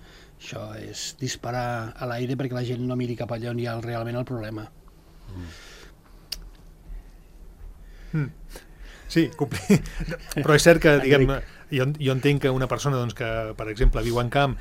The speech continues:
Speaker 3: i treballa a Andorra i fa servir una guarderia a Andorra perquè, si no, no té cap sentit que te'n tornis en camp per a, per la criatura.
Speaker 1: Però
Speaker 3: Però,
Speaker 1: lo,
Speaker 3: clar.
Speaker 1: lo, lo normal que és, que si tu ets la mare o ets el pare i portes el nen al, al, al lloc, eh, perquè té que estar el nen, on s'ha d'estar el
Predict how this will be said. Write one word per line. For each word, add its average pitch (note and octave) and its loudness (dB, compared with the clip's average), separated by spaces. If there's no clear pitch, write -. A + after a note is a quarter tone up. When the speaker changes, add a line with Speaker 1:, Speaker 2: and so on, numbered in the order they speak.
Speaker 3:
i B2+ -6
treballa A#2 -2
a B2+ 0
Andorra C3+ 4
i D#3 2
fa A#2+ -2
servir A#2+ -2
una A#2+ 0
guarderia A#2+ 2
a - 0
Andorra B2+ 2
perquè, C3+ 0
si A#2 -6
no, A#2 -4
no C3 -2
té D3 -4
cap - -4
sentit B2+ -4
que D#3 0
te'n B2+ -2
tornis B2 0
en A#2+ -2
camp B2 0
per D#3+ 6
a, C3+ 6
per B2+ 2
la A#2 0
criatura. A2 2
Speaker 1:
Però B2+ -2
Speaker 3:
Però, D#3+ -4
Speaker 1:
lo, - 2
Speaker 3:
clar. D#3+ 6
Speaker 1:
lo, E3 0
lo E3 6
normal E3+ 2
que C#3 2
és, - -6
que A#2+ -8
si C#3 -4
tu D#3 4
ets C#3+ -2
la D3 -2
mare D3 0
o C#3+ 4
ets C#3+ -2
el C3+ -2
pare C#3 -2
i - -6
portes C3 -8
el B2+ -4
nen C3 -4
al, C3 -6
al, C3 -8
al C3 -6
lloc, D3+ -4
eh, C#3 -12
perquè C3+ -8
té C3+ -4
que C3+ -6
estar C3 -12
el C3 -10
nen, E3+ -4
on D3 0
s'ha D3 -4
d'estar C#3 -8
el A2 -14